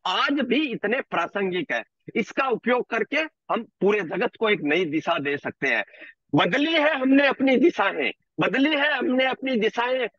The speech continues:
मंजिलें नई तय करके दिखाएं, जैन धर्म को मन से अपनाएं और इस जगत को, इस विश्व को स्वर्ग सुगंधित बनाएं। सबसे पहला है, अहिंसा का सिद्धांत है। अहिंसा जैन धर्म में बहुत सूक्ष्म सिद्धांत दिया गया है।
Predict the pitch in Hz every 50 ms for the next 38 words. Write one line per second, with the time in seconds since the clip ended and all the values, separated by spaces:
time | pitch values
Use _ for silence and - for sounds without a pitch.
0 | _ - 135 151 185 220 226 208 220 277 262 254 254 233 185 160 175 220 254 220
1 | - 214 208 214 - - 196 190 - 202 202 180 170 170 - 190 196 190 190 180
2 | 151 - - - _ _ - 165 196 240 262 247 220 156 147 160 196 240 220 -
3 | 214 202 175 160 165 202 220 - - 214 208 170 - - 180 180 180 175 160 147
4 | - _ - - - - - 226 196 - - 135 120 170 180 240 262 - - -
5 | 208 170 110 - _ - - 240 - - 202 156 - 294 - - - 285 247 -
6 | 226 220 190 - - _ _ - - 190 208 247 247 208 - - 151 139 170 185
7 | 208 202 202 160 147 131 127 123 110 104 - _ _ _ - 190 180 175 - 208
8 | - - 170 175 185 196 185 165 180 - _ _ _ _ - 151 151 175 - 160
9 | 151 180 262 262 - 254 226 196 - 185 160 - 143 127 120 127 123 117 113 -
10 | 110 107 - - - - - 170 - 226 269 294 302 - - 285 311 311 233 175
11 | 190 214 269 285 254 190 170 196 262 285 269 262 254 269 254 180 147 202 262 -
12 | _ - _ - 339 339 - - 311 302 240 - 220 180 170 196 190 190 175 175
13 | 156 156 165 160 156 143 131 123 131 127 123 113 107